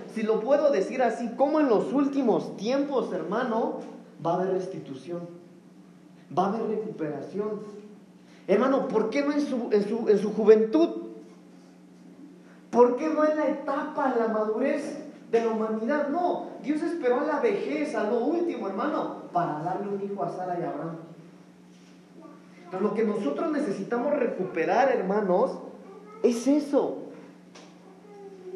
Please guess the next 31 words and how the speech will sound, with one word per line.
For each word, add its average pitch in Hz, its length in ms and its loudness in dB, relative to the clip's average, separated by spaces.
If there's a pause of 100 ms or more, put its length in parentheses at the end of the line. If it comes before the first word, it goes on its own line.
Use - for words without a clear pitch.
(680)
El 185 140 0
versículo 247 520 0
siguiente, 226 600 0
hermano, 202 420 2
dice 202 300 2
que 160 80 2
Sara 220 300 6
se 160 160 0
rió. 175 480 4 (720)
Versículo 202 440 10
doce, 214 580 6
"Se 214 180 12
rió 254 360 12
pues 254 240 12
Sara 233 300 10
entre 233 300 8
sí 233 160 2
diciendo, 208 520 8
'Después 190 440 6
que 294 100 4
he - 20 8
enveje-, 277 400 6
envejecido, 190 720 8 (240)
tendré 202 320 12
deleite 247 480 8
siendo 226 340 4
también 208 320 4
mi 214 120 2
señor 185 340 4
ya 202 100 8
viejo'". 214 360 4